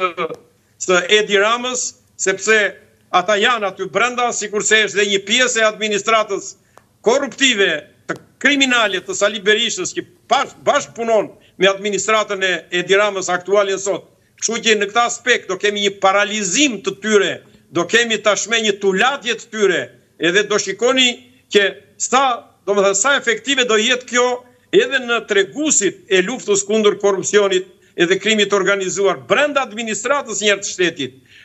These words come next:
për të mos thënë pasaja edhe për të mos e vulgarizuar, por këtu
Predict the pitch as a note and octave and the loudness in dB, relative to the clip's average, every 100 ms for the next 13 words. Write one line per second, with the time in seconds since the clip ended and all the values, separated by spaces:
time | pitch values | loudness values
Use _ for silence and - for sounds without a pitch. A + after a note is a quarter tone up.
0 | _ - F#3+ G#3 G3 - C4 C4 A3+ G3+ | _ -4 0 2 2 0 0 0 0 -2
1 | G3 A3 G#3+ A3+ A3+ G3+ F#3 F#3+ F#3+ F3+ | 2 2 2 0 -2 -6 -8 -8 -10 -4
2 | G3 F#3+ F#3+ D3 G#3+ F#3 G3+ G3+ F#3+ G#3 | -2 0 -2 -2 -6 2 2 2 -4 -6
3 | B3+ C4 B3+ - _ _ - F#3 F#3 - | -2 -2 -2 -6 _ _ -2 0 0 -4
4 | C4 | -2